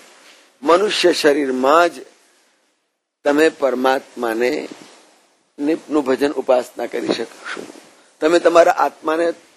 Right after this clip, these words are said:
એ પરમ અર્થ દ્વારા ઓ-, ઓળખી શકશો. અને પરમ અર્થ એ જ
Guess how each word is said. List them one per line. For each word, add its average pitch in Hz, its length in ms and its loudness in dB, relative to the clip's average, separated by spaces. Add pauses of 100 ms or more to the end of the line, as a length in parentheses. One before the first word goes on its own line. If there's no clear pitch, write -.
(600)
એ 151 140 0
પરમ 170 280 6
અર્થ 170 340 4
દ્વારા 151 400 2 (160)
ઓ-, 143 240 0
ઓળખી 147 300 -2
શકશો. - 640 -10 (720)
અને 135 160 2
પરમ 143 340 2
અર્થ - 380 -2
એ 170 160 4
જ 175 60 -4